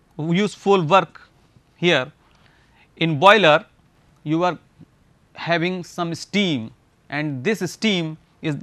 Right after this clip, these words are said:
here expanded, here pressure and temperature rises, here expansion, here again condensed, again it is circulated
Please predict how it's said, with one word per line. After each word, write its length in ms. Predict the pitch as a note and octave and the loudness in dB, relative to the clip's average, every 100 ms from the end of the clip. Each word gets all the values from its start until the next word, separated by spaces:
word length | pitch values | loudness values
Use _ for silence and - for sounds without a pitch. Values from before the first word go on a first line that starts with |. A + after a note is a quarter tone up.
| - | -12
here 260 | C3 F3 F3 | -4 -2 0
expanded, 840 | D#3 - - G3 G3+ G#3 F3 E3 E3 _ _ _ _ _ _ _ _ _ | -2 -6 -4 -2 2 4 4 2 -4 _ _ _ _ _ _ _ _ _
here 280 | - E3+ F3 | -4 0 0
pressure 360 | - F3+ F3+ F#3+ | 2 2 2 2
and 280 | F3+ F3 E3+ | 0 0 -2
temperature 400 | F3 F3 F3 E3 | -2 -2 -4 0
rises, 680 | E3+ F#3 F#3+ F3 D#3 D3+ | 4 4 2 0 0 0
here 220 | D#3 E3 - | -2 -2 -4
expansion, 800 | D3+ - F#3+ G3+ F3 E3 D#3 D3+ | -8 -4 -2 0 0 0 0 0
here 240 | D#3+ D#3+ | 0 2
again 300 | D#3 F3 F3 | 4 2 2
condensed, 540 | F3 F3+ F#3 F3 E3 | 0 2 4 4 4
again 440 | D#3+ D3+ D3 E3 E3 | 2 2 2 0 0
it 180 | D#3 F#3 | -2 -4
is 140 | E3+ | -4
circulated 600 | E3 C3+ D3 C3+ D#3+ | -4 -4 -4 -4 -4